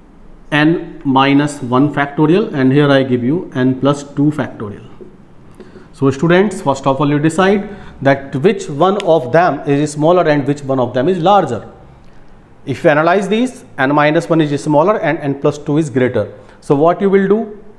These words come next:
You will write down the natural numbers which are just greater than n minus one. So just greater than n minus one is n, and after that is n plus one, and after that is n plus two.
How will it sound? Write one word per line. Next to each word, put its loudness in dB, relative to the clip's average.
You 2
will 2
write 0
down 0
the 0
natural 4
numbers 2
which 0
are 0
just -2
greater 2
than 2
n -4
minus -2
one. -12
So 2
just -2
greater 0
than 2
n 6
minus 4
one 6
is 0
n, 0
and 0
after 0
that 2
is 4
n 2
plus 0
one, 0
and 0
after 0
that -2
is -2
n -8
plus -10
two. -10